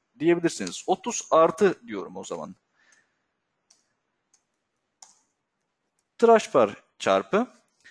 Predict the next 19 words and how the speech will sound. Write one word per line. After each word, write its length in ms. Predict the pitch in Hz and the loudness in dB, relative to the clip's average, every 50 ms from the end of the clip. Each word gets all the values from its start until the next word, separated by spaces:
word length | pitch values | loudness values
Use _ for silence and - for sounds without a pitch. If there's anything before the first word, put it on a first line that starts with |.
| _ _ _ _ _ _ _ _ _ _ _ _ | _ _ _ _ _ _ _ _ _ _ _ _
Şimdi 200 | - - 262 262 | -8 -6 -4 -4
şunu 300 | - - - 294 311 311 | -4 -4 -4 -4 -6 -4
söyleyelim 480 | - - 233 185 147 135 120 117 110 | -2 0 0 2 2 0 -2 -2 -4
burada. 320 | 104 104 107 190 240 262 - | -8 -4 0 0 0 0 0
Bunu 240 | 160 170 220 277 269 - 170 | -2 0 2 2 2 2 2
açıda 260 | - - 247 247 285 | 0 0 0 -2 -2
kullandığımız 720 | - - 262 240 240 247 254 247 247 262 262 277 262 196 | -2 -4 -4 0 0 0 2 2 0 -2 -2 -2 -4 -8
için 300 | 151 - - 101 98 - - _ _ _ _ _ _ _ _ _ _ _ _ _ _ _ _ _ _ _ _ | -8 -8 -10 -10 -12 -16 -20 _ _ _ _ _ _ _ _ _ _ _ _ _ _ _ _ _ _ _ _
tıraş 360 | - 185 226 285 285 - - | 0 2 2 2 2 2 2
bar 100 | 285 269 | 2 2
çarpı 440 | 254 - - 240 247 - - 285 240 - - | 2 2 2 2 2 0 -2 -10 -12 -12 -18
üç 220 | 190 - - - | -20 -18 -16 -12
yüz 100 | 208 208 | -4 -2
altmış 440 | 233 240 240 - - 320 - - - | -2 -2 -2 -4 -10 -12 -10 -4 -2
derece 260 | 226 220 220 190 214 | -2 -2 -2 0 0
yap 240 | 214 220 - - - | 0 0 -2 -2 0
dersem 420 | 254 254 226 - - 240 262 269 | 0 0 0 0 -2 -4 -2 -2
ne 60 | 277 | -2
yapacak? 480 | 269 233 - - - 247 330 - - | -2 -2 -2 -4 -6 -6 -6 -6 -10